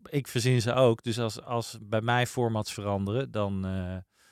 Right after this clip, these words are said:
dan is het ook meestal toch voor mij, al wil het wel zo, ik ben daar wat coulanter in. Als, als mensen,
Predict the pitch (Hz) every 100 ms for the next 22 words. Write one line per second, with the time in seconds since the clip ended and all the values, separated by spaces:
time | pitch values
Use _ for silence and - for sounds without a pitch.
0 | _ - 101 98 113 107 104 127 123 120
1 | 135 110 - 101 - 104 120 110 - 101
2 | 107 110 104 113 120 117 107 110 - 117
3 | 110 107 104 101 - 117 110 117 127 107
4 | 101 107 165 _ _ _ _ - 113 104
5 | - 113 98 113 113 - 107